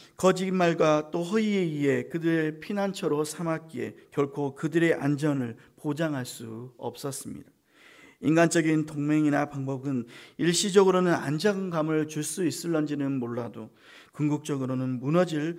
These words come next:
운명에 처할 수밖에 없습니다. 하나님께서는 그들의 거짓된 피난처가 무너질 것임을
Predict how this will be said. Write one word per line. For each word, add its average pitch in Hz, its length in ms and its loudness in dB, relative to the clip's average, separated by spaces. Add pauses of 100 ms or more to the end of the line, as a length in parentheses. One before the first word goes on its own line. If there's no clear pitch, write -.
(140)
운명에 135 720 -2
처할 151 280 -2
수밖에 117 680 -10
없습니다. 117 600 -10 (600)
하나님께서는 175 640 4
그들의 175 440 4
거짓된 185 580 2
피난처가 180 540 0
무너질 185 480 4
것임을 156 460 0